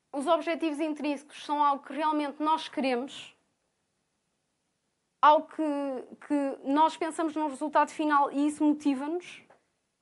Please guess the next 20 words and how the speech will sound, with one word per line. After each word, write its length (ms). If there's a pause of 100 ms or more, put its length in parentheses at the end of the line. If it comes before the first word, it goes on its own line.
enquanto 380
que 80
os 80
objetivos 540
extrínsecos 760
são 280
algo 280
que 120
nós 220
achamos 360
que 100
devemos 460
fazer. 480 (1000)
E, 80
portanto, 580
quando 260
surgem 400
as 100
primeiras 420
dificuldades, 920